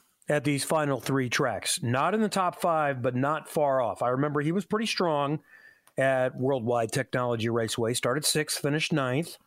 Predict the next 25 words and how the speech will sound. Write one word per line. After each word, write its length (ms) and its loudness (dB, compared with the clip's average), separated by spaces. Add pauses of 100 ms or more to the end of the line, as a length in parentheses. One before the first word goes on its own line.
(520)
finished 520 0
seventh 560 2
at 180 -2
Portland, 640 0 (800)
finished 480 0
sixth 640 0
at, 500 2 (180)
uh, 140 0
WeatherTech 500 0
Raceway, 400 0
Laguna 380 0
Seca. 400 -2
So 180 0
he's 220 0
kind 240 0
of 80 0
in 140 0
the 80 2
mix, 240 0
but 160 -2
he's 180 0
in 100 0
that 160 0
position 460 -2
where, 300 0